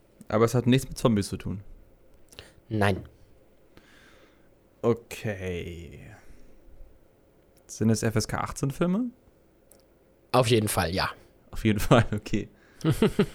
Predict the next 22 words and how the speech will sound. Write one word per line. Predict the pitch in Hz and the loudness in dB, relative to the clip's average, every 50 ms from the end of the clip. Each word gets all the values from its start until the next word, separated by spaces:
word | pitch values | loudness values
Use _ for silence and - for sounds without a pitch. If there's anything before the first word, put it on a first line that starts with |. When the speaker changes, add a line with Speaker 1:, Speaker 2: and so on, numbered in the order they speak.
| - - - - - _ _ _ _ _ _ _ _ _ _ _ _ - - - - - - - - - - - - - - | 0 0 -2 -4 -20 _ _ _ _ _ _ _ _ _ _ _ _ -20 -20 -20 -20 -20 -20 -20 -20 -20 -20 -20 -12 -2 0
Speaker 2:
Es | 147 - | 2 4
geht | - 196 214 | 4 6 6
darum, | 214 196 202 | 6 8 8
Leute | 190 165 180 226 220 247 202 | 8 8 8 8 8 8 6
abzuschlachten. | 190 - - - 143 - - 156 151 - - - 139 | 6 6 4 2 4 4 6 6 4 4 4 2 2
Was | 156 165 - | 4 4 4
zum | - 208 - | 4 4 6
Teufel | - 196 190 180 185 | 6 6 6 6 6
sollte | 190 190 180 - 180 | 6 6 6 6 6
da | 180 175 | 6 8
nicht | 170 170 214 202 | 8 6 6 6
ab | - | 6
achtzehn | 160 190 190 - - 226 214 180 | 4 2 4 4 4 4 6 6
sein? | 175 160 143 123 117 - - - - - - | 6 6 6 4 2 -2 -6 -12 -8 0 0
<laughs> | 156 - - - - - - - - - - - | 0 0 0 -6 -8 -10 -10 -12 -14 -14 -6 2
Speaker 1:
Naja, | - 120 160 214 226 | 6 10 10 10 10
es | 175 - | 8 6
gibt | 196 - | 6 4
auch | 202 | 4
so | 185 - | 4 4
manche, | 156 156 180 214 - 202 165 156 | 2 2 2 2 2 2 4 6
wo, | 156 151 151 147 143 127 - | 6 6 8 8 8 6 4